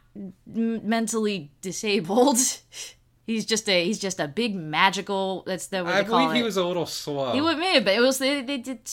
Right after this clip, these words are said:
Speaker 1: the trope that they call it, what, the magical Negro trope, where he's just a magic black man who's there to solve everybody's problems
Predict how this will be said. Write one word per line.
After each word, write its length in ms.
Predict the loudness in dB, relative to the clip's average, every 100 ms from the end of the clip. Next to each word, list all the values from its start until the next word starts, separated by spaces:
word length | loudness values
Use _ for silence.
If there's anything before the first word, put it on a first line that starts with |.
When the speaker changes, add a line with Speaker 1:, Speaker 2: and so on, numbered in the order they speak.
| -8
Speaker 1:
the 80 | -8
trope 380 | -4 -2 -2 -2
that 180 | -6
they 100 | -6
call 320 | -6 -2 -2 0
it, 220 | -4 -6
what, 220 | -10 -8
the 80 | -8
magical 560 | -2 -2 -2 -6 -6
Negro 420 | -6 -8 -6 -8 -8
trope, 380 | -10 -8 -8 -12 -20 -16
where 140 | -12
he's 180 | -10 -8
just 200 | -10 -10
a 40 |
magic 400 | -6 -4 -4 -6
black 240 | -2 -2 -2
man 180 | -8
who's 120 | -8 -8
there 160 | -8
to 40 | -6
solve 300 | -4 -2 -2
everybody's 360 | -4 -2 -2
problems 680 | 0 2 2 0 -10 -10 -10